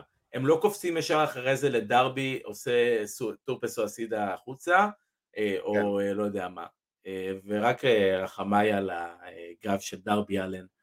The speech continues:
Speaker 1: אה, כשהוא
Speaker 2: יו-
Speaker 1: קופץ על ה-, על הצד הקשה ביותר של הזירה.
Speaker 2: באמת? זה הצד הקשה של הזירה?
Speaker 1: אה, לא, כן, אני גיליתי את זה רק כשראיתי את האירוע.
Speaker 2: מה אתה אומר?
Speaker 1: כן.
Speaker 2: וואו, אני לא ידעתי את זה, אני אף פעם לא
Speaker 1: The
Speaker 2: שמעתי את
Speaker 1: hardest
Speaker 2: מייקל קול
Speaker 1: part
Speaker 2: אומר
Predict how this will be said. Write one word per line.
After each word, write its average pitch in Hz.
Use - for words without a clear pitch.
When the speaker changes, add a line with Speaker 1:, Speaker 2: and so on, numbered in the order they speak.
Speaker 1:
אה, 98
כשהוא -
Speaker 2:
יו- 107
Speaker 1:
קופץ 123
על 104
ה-, 98
על 107
הצד 117
הקשה 110
ביותר 120
של 104
הזירה. 101
Speaker 2:
באמת? -
זה 330
הצד 320
הקשה 311
של 330
הזירה? 123
Speaker 1:
אה, 120
לא, 165
כן, 233
אני 147
גיליתי 190
את 196
זה 196
רק 196
כשראיתי 185
את 180
האירוע. 160
Speaker 2:
מה 175
אתה 381
אומר? 123
Speaker 1:
כן. 107
Speaker 2:
וואו, 113
אני 107
לא 127
ידעתי 220
את 185
זה, 117
אני 110
אף 120
פעם 160
לא 165
Speaker 1:
The -
Speaker 2:
שמעתי 123
את 170
Speaker 1:
hardest -
Speaker 2:
מייקל 185
קול 165
Speaker 1:
part 165
Speaker 2:
אומר 180